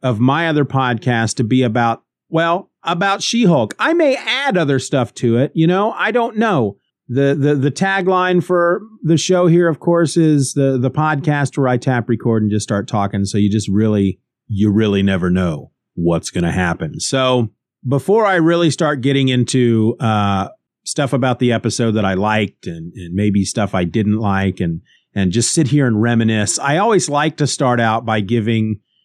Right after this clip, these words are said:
you good folks out there in podcast land, whether you're sitting in a chair or driving your car or riding a bicycle or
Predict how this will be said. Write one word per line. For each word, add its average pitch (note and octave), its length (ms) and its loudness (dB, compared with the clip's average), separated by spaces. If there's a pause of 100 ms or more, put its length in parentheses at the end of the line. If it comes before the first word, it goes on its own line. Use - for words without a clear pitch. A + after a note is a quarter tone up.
(120)
you C3 360 4
good A#2+ 300 0
folks G2+ 640 -4 (360)
out A2+ 280 -2
there A#2 200 0
in A2 120 0
podcast G2+ 680 -2
land, G2 360 -2
whether G2+ 260 0
you're G2 160 0
sitting G2 340 -2
in F#2+ 120 -2
a F2+ 40 -4
chair G2 460 -2
or F#2 80 -2
driving F#2+ 460 -2
your F#2 140 -2
car G2 520 -2
or F2 260 -4 (320)
riding G2+ 360 0
a F#2+ 40 0
bicycle G2+ 600 -2
or G2 320 0